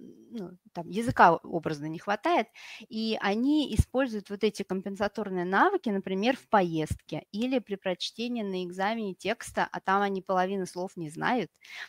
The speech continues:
но им помогут, э, компенсаторные навыки догадаться, да, разви-, развиваем догадку текстовую и так далее. Вот. А в поездке, если мы говорим, то, ну,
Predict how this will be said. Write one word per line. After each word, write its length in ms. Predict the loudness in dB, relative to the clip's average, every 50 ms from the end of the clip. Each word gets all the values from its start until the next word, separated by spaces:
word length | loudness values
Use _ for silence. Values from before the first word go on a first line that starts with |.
| _ -6
но 220 | -2 2 2 2
им 260 | 2 2 0 0 2 4
помогут, 540 | 4 4 4 2 0 0 0 0 -2 -2 _ -10
э, 520 | -10 -8 -6 -4 -4 -4 -4 -4 -6 -8 -6
компенсаторные 760 | -6 -6 -6 -6 -8 -8 -8 -6 -6 -6 -6 -6 -4 -4 -2 0
навыки 360 | 0 0 0 0 -4 -10 -6
догадаться, 1000 | -2 -2 0 2 4 4 4 4 4 4 6 6 6 4 2 0 -6 -8 -8 -6 0
да, 200 | 4 4 6 6
разви-, 380 | 4 2 0 -4 -10 -12 -14 -16 -16
развиваем 460 | -14 -12 -12 -10 -4 -2 -2 -2 0 -2
догадку 540 | -2 -4 -2 0 0 0 0 -2 -6 -14 -20
текстовую 580 | -16 -12 -12 -14 -14 -16 -20 -20 _ -18 -18 -14
и 20 | -12
так 180 | -12 -12 -8 -6
далее. 340 | -4 -4 -4 -4 -8 -12 -14 _ _ _ -20 -16 -14 -12 -12 -10 -12 -12 -12 -10
Вот. 380 | -8 -4 -2 0 2 0 0 -2 -4
А 300 | -4 0 2 4 4 2
в 80 | 4 6
поездке, 600 | 8 8 8 8 8 6 4 4 0 -10 -4 -2 -2
если 220 | -2 -2 -4 -6
мы 120 | -6 -6 -6
говорим, 420 | -6 -2 0 0 2 2 0 -4 -4
то, 280 | -4 -4 -4 -4 -2 -2
ну, 180 | -2 -2 -2